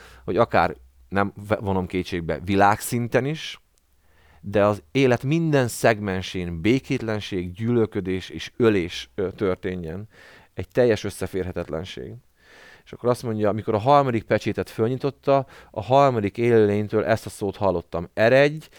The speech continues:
és látám, elindult egy fekete ló, a rajta ülő mérleget tartott a kezében. És azután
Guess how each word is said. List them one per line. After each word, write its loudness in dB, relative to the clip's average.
és -12
látám, 4
elindult 0
egy -2
fekete 0
ló, 0
a 0
rajta 4
ülő 2
mérleget 2
tartott -2
a -10
kezében. -6
És -6
azután 2